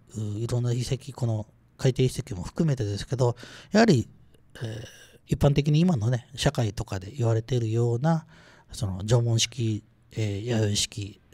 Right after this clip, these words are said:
で原始人がいてというような流れとは違うものがやっぱりあっ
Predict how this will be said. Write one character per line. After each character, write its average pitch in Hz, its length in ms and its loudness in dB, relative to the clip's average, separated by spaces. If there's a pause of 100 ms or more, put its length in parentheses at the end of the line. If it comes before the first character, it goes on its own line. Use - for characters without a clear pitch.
で 117 80 -4
原 110 180 0
始 107 200 -2
人 104 200 -2
が 98 120 -2
い 104 100 -4
て 156 220 2
と 117 240 -2
い 107 80 2
う - 20 0
よ 113 160 2
う 104 40 -2
な 98 120 -4
流 120 280 0
れ 143 100 0
と 127 140 -2
は 98 200 -4 (500)
違 208 60 4 (220)
う 262 60 0
も 262 120 0
の 269 140 0
が - 80 -8 (120)
や 156 80 2
っ - 20 -2
ぱ 185 120 0
り 160 60 2
あ 147 80 0
っ 190 80 -2